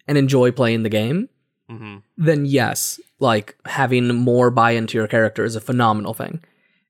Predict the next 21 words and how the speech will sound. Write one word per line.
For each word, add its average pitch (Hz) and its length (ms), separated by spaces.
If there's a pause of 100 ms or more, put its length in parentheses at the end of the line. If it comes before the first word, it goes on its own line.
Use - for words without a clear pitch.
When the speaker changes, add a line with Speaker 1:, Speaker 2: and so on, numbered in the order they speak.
(100)
Speaker 1:
If 143 160
you're 160 200
trying 165 460
to 135 120
see, 123 320
like, 120 320 (120)
how 214 140
does 202 180
the 170 80
punching 147 440
system 107 340
work? - 380 (300)
Speaker 2:
Yeah. - 220 (260)
Speaker 1:
Then 156 240
you 160 100
don't 180 280
care 175 220
about 131 280
that. 117 240
And, 143 100
like, 120 260